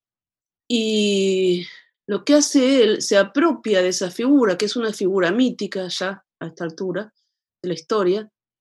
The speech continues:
y hace una operación que es apropiársela, que es una operación que en política es muy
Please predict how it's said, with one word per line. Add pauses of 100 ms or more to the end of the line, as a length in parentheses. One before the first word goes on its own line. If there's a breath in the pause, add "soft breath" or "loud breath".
(540)
y
hace
una
operación
que
es
apropiársela, (260)
que
es
una
operación (220)
que
en
política
es
muy